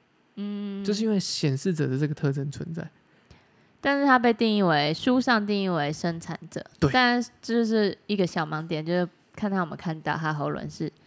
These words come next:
Speaker 1: 有开的。
Speaker 2: 所以很，很，所以来找我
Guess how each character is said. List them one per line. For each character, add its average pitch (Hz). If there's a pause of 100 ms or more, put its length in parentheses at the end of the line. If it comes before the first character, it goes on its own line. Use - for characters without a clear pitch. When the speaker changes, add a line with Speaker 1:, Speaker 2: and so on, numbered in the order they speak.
(260)
Speaker 1:
有 151
开 147
的。 -
Speaker 2:
所 262
以 247
很， 160
很， 202
所 226
以 180 (140)
来 160
找 160
我 156